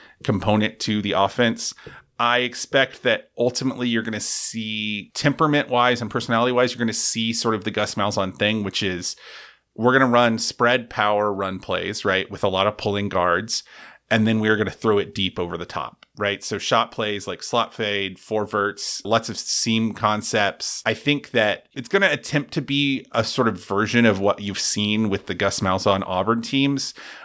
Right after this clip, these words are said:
where you are not necessarily asking your quarterback to do a lot of intermediate across the middle, typical N F L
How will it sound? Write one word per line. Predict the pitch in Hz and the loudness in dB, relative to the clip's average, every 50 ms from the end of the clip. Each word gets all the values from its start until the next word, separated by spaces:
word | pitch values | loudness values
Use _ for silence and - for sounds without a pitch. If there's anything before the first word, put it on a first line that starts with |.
| - - | -10 -2
where | 104 113 113 113 110 110 110 | 2 4 6 6 6 6 4
you | 110 107 98 101 107 107 107 107 101 107 107 107 101 - | 2 -2 -6 -6 -6 -4 -4 -4 -6 -6 -6 -6 -4 -2
are | 104 104 | -2 -2
not | 104 104 113 117 131 - | 0 0 0 0 0 0
necessarily | 127 123 - - 113 120 117 113 110 - | -2 -4 -6 -4 -2 -2 0 0 0 0
asking | 101 101 104 - - - 110 104 | 0 0 0 0 -2 -6 -6 -6
your | 98 92 - | -6 -8 -6
quarterback | - 110 101 101 95 101 98 98 - | -4 -2 -2 -2 0 0 -2 -2 -2
to | - 104 | -6 -10
do | - - 101 98 98 | -8 -8 -8 -6 -6
a | 92 | -6
lot | 90 92 92 90 90 | -4 -4 -2 -2 -2
of | 87 90 87 - - - - - - - - - _ - | -4 -6 -8 -12 -18 -20 -20 -20 -20 -20 -20 -14 _ 0
intermediate | 123 117 113 110 107 107 101 104 104 104 101 - | 2 4 4 4 2 2 2 2 2 0 0 -4
across | - - - 104 101 - - | -6 -2 0 0 0 0 -2
the | - 107 | -4 -4
middle, | 92 95 95 95 95 92 92 90 90 - - | -4 -4 -4 -2 -2 -2 -2 -2 -4 -8 -6
typical | - - 117 95 110 - 107 104 - 107 | -2 -2 -2 -2 -2 -4 -4 -4 -2 -2
N | 104 98 | -2 0
F | 98 92 - - | -2 -2 0 0
L | 98 92 98 98 98 104 101 101 _ | 0 2 4 4 2 2 0 -6 _